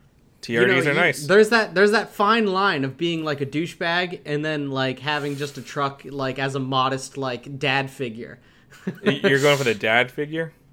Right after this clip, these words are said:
Speaker 2: I am going for that figure. I have a son. His name is Pip. He's a cat, but he is my son.
Speaker 1: Mm.
Speaker 2: <laughs> You ne-, you never
Speaker 1: Think
Speaker 2: know when
Speaker 1: about
Speaker 2: you need to haul something.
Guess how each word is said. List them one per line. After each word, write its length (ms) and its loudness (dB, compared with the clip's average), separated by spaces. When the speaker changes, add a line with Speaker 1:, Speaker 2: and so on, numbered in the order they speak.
Speaker 2:
I 160 0
am 240 2
going 240 -2
for 80 -8
that 200 -4
figure. 240 -4
I 60 -2
have 160 -4
a 60 -4
son. 420 -4
His 180 -8
name 180 -8
is 100 -10
Pip. 320 -8
He's 160 -10
a 40 -10
cat, 460 -8
but 220 -8
he 200 -12
is 120 -10
my 140 -8
son. 640 -12
Speaker 1:
Mm. 220 -6
Speaker 2:
<laughs> 0 -
You 100 -4
ne-, 140 -4
you 180 -4
never 140 4
Speaker 1:
Think 80 4
Speaker 2:
know 60 2
when 100 2
Speaker 1:
about 80 -2
Speaker 2:
you 40 -2
need 120 0
to 60 0
haul 340 0
something. 460 -12